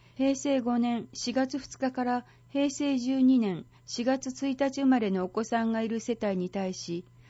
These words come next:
五月下旬に郵送にてご案内しておりますので、詳しくはそちらか、町ホームページをご覧ください。なお、次の場合は対象となっても郵送での案内が届きません。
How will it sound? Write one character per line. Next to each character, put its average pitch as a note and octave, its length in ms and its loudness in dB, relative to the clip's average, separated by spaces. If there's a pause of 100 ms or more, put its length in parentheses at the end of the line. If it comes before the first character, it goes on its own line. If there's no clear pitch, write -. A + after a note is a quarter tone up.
(240)
五 C4+ 140 0
月 C4 300 0
下 G3 120 2
旬 G#3 320 2
に G#3 300 0
郵 B3 240 2
送 C4+ 220 2
に C4 160 6
て A#3+ 120 0
ご G3+ 160 2
案 A3+ 140 2
内 A#3 200 0
し - 40 -10
て A3 140 -2
お A3+ 60 2
り A#3 100 0
ま A#3+ 160 2
す - 120 -8
の G3 120 0
で、 F#3 240 -4 (400)
詳 B3+ 260 0
し - 160 -8
く G#3 100 -2
は G3 200 2
そ - 160 -8
ち A#3+ 160 -6
ら A#3+ 120 0
か、 A3+ 280 -2 (320)
町 C#4 240 2
ホ B3+ 220 2
ー - 20 4
ム B3+ 120 4
ペ C4+ 180 0
ー B3 40 2
ジ G#3+ 120 0
を F#3+ 60 0
ご F3+ 100 0
覧 F#3 180 0
く - 80 -14
だ F#3 120 -2
さ F#3 220 -6
い。 - 100 -8 (680)
な B3 260 4
お、 A#3 60 -6 (180)
次 C4 240 2
の D4 180 2
場 A3 200 2
合 G#3 180 0
は G3+ 280 0
対 C4+ 240 0
象 C#4 200 0
と C4+ 140 0
な C4 160 6
っ C4 40 -2
て G#3 180 -4
も F#3+ 160 2
郵 B3+ 220 2
送 C4+ 220 0
で B3+ 120 2
の G#3+ 180 0
案 A3+ 220 2
内 A#3 180 0
が F#3+ 240 -4
届 G#3 300 -6
き G#3+ 80 -6
ま G#3+ 120 -2
せ G3 220 -6
ん。 - 100 -8